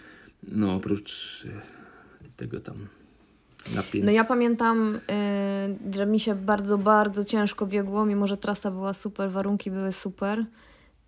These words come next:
Speaker 2: Ale ja, jak się potem dowiedziałam, miałam super anemię.
Speaker 1: Wszystko
Speaker 2: I
Speaker 1: było
Speaker 2: to w
Speaker 1: super,
Speaker 2: sumie
Speaker 1: anemia też była super.
Speaker 2: <laughs> Ale anemia też była super i,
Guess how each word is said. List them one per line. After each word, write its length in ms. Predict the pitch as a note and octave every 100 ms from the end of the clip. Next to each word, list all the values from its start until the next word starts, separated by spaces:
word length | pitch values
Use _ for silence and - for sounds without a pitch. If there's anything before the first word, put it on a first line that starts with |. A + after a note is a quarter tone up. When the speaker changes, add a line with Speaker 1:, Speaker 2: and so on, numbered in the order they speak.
| _
Speaker 2:
Ale 760 | - G3 G3 G3 G3 G3 F#3+ F#3+ F#3+
ja, 180 | F#3+
jak 200 | F#3+ F#3+ -
się 100 | G3
potem 320 | G3 G3 F#3+
dowiedziałam, 480 | F3+ F#3+ F#3+ F#3+ F#3+
miałam 260 | F#3 F#3
super 300 | F3+ F#3 F#3+
anemię. 460 | F#3 G3 F3+ F3 F3 - _ - - _ -
Speaker 1:
Wszystko 260 | - -
Speaker 2:
I 40 | F#3
Speaker 1:
było 100 | A#2+
Speaker 2:
to 80 | -
w 40 |
Speaker 1:
super, 160 | B2 -
Speaker 2:
sumie 140 | -
Speaker 1:
anemia 180 | - -
też 100 | G3+ G#2+
była 160 | A2
super. 240 | G#2+ A#2+ - -
Speaker 2:
<laughs> 80 | G#3
Ale 140 | G#3
anemia 320 | G3+ G#3 G3+
też 160 | G3 G3
była 200 | F#3+ F#3+
super 480 | F#3 G3+ G3 F#3+ F3+
i, 600 | - F#3 F3+ F3+ F3+ F3+